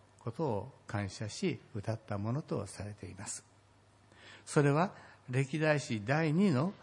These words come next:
二十章に記されている出来事でもありますから、また開いて読んでいただければと思いますが、まあ、そこに書かれていることは、ヨシャパテという王様の時にモアブが大挙して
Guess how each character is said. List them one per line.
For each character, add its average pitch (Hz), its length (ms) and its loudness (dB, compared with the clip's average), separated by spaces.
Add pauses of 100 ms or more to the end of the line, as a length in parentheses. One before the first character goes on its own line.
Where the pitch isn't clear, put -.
(300)
二 123 140 2
十 202 160 2
章 143 340 0
に 160 240 2 (180)
記 113 280 -2
さ - 160 -4
れ 104 160 0
て 107 140 -6
い 117 120 -2
る 143 220 -2 (100)
出 107 100 -4
来 113 160 -8
事 104 260 -4
で 156 100 -2
も 120 120 -2
あ 104 60 -6
り 104 100 -8
ま 107 140 -6
す - 100 -10
か 107 140 -6
ら、 170 160 -2 (960)
ま 120 80 2
た 113 260 -2 (260)
開 107 220 2
い - 20 -10
て - 60 -12
読 117 140 0
ん 110 60 -2
で 104 80 -2
い 104 60 -4
た 120 100 -6
だ 131 100 -4
け 151 140 -4
れ 143 80 -4
ば 151 140 -4
と - 80 -8
思 107 160 -2
い 104 80 -2
ま 110 100 -4
す 107 140 -10
が、 104 160 -4 (420)
ま 123 100 0
あ、 - 20 2
そ - 120 -4
こ 196 120 6
に 196 220 4 (160)
書 147 100 -2
か 156 100 2
れ 151 120 2
て 139 120 -2
い 127 60 2
る 117 80 -2
こ 120 120 -8
と 117 160 -2
は、 113 200 0 (440)
ヨ 120 120 2
シ 165 100 2
ャ 160 80 4
パ 170 140 -2
テ 196 140 0
と 190 140 2
い 123 100 4
う 110 100 0
王 135 100 2
様 135 320 0
の 123 100 2
時 107 300 -6
に 110 240 0 (720)
モ 170 240 6
ア 156 80 4
ブ 120 100 0
が 104 280 -2
大 214 200 2
挙 127 240 0
し - 80 -10
て 101 240 -2